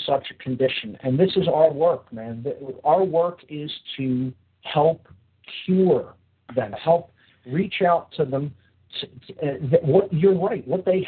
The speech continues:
have is a disease. See, th-, I wouldn't say they are a disease. They are expressing a disease,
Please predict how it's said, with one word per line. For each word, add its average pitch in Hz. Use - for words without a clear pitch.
have 180
is 120
a 120
disease. 113
See, 175
th-, 165
I 196
wouldn't 214
say 190
they 135
are 165
a 127
disease. 110
They 170
are 147
expressing -
a 127
disease, 113